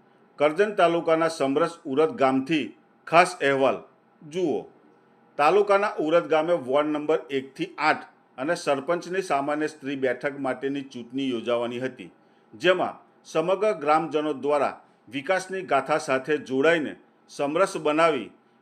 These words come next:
ગામમાં પંચાયતનો વહીવટ અનુભવી એવા લતાબેન પટેલને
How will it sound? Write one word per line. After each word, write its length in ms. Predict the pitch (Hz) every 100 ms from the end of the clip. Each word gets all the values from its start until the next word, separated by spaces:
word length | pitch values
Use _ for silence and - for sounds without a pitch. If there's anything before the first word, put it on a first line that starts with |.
| - 101
ગામમાં 440 | 139 160 190 196
પંચાયતનો 640 | 160 151 160 165 165 165
વહીવટ 460 | 156 135 131 151 147 - _ _ _
અનુભવી 540 | 143 165 190 175 175 175
એવા 400 | 165 156 101 - _ -
લતાબેન 480 | 123 147 180 175 180
પટેલને 580 | - 135 160 156 120